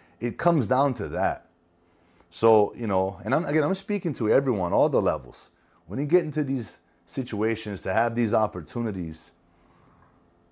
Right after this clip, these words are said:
the way you take advantage of it is to do just that. Take advantage of it.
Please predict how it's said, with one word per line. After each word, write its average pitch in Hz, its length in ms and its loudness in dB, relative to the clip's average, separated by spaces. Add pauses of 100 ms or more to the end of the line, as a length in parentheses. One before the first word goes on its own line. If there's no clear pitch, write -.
(180)
the 98 80 -2
way 110 180 4
you 185 60 2
take 147 240 -2
advantage 104 420 -4
of 127 140 0
it 120 80 -6
is 95 80 -6
to - 100 -8
do 87 240 -4
just 80 280 -8
that. 76 280 -6 (720)
Take - 220 -6
advantage 82 360 -4
of 62 140 -10
it. 53 80 -20